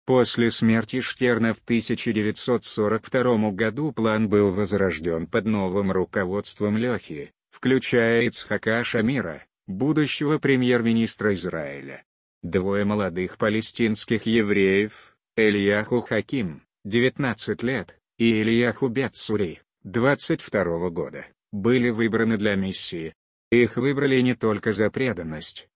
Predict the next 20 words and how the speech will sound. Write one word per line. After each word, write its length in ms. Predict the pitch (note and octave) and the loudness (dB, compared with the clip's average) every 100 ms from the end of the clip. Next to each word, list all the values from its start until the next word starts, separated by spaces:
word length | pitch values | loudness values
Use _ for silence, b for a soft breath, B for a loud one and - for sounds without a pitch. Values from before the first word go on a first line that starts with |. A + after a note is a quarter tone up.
| _ | _
но 220 | C3 B2 A#2+ | -2 2 2
и 80 | |
за 140 | G#2+ A2+ | 2 0
способность 800 | - G#2+ - C3 A2 A#2 - - | -2 -2 0 0 2 0 0 -4
привлечь 500 | A#2 G2+ G2+ G2+ - | -2 2 2 0 0
международное 880 | A2+ G#2+ F2 A2 G#2+ A2 G2 A2 G#2 | -2 0 -2 0 2 0 2 0 2
внимание 580 | G#2+ F#2 F#2 G2 G#2+ | 2 2 2 2 0
к 120 | A2 B2 | 0 0
еврейскому 720 | A#2+ A#2+ B2 A#2 - G2+ G#2 | 2 4 2 2 -2 -2 0
делу, 260 | G#2+ G#2 | 0 0
а 60 | G#2 | -2
так 240 | G#2 G2 | -2 -2
и 60 | G#2+ | -2
за 140 | F#2 | -2
пределами 640 | G2+ G2 E2 E2+ F2 F#2+ G2+ | -2 -2 -2 -4 -2 -2 -2
Палестины, 800 | A2 G#2+ G#2+ - C3 F#2 C2+ - _ | 0 0 -2 -6 -6 -6 -10 -20 _
первой 420 | - A#2+ G#2+ G#2 G2+ | 2 4 4 2 0
зарубежной 600 | G#2+ G#2 G#2 G2 A2 G#2+ | 0 2 2 0 0 -2
операции 640 | G#2 F#2+ D#2 - G2+ G2 | -2 -2 -4 -6 -4 0
Лёхи. 480 | G2+ G#2 - E2+ | 0 0 -2 -10